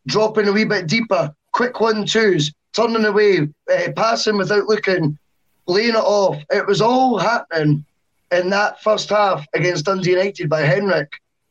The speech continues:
He deserved that big deflected goal, but I've got to say, yes, he adapted to being,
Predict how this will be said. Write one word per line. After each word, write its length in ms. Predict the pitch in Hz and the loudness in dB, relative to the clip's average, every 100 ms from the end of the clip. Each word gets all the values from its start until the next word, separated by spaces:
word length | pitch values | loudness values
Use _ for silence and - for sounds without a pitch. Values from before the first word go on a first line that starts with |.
| _ | _
He 220 | 202 240 | 0 0
deserved 600 | 214 233 160 233 254 - | 2 0 0 0 0 -2
that 180 | 190 190 | -2 0
big 140 | 196 160 | -2 -2
deflected 520 | 180 196 185 160 151 | -2 -2 -2 -4 0
goal, 240 | 196 208 | 2 2
but 180 | 160 - - _ _ - | 0 -4 -8 _ _ -6
I've 120 | 147 | -2
got 220 | 220 226 | -2 -2
to 60 | 185 | -4
say, 440 | 156 220 208 151 147 _ _ _ _ _ _ _ _ _ _ | 0 2 2 0 -6 _ _ _ _ _ _ _ _ _ _
yes, 320 | 160 214 233 | -2 0 0
he 80 | 208 | 0
adapted 460 | 196 190 - 151 147 | 0 0 -2 -6 -2
to 60 | |
being, 320 | 160 202 185 | 0 2 0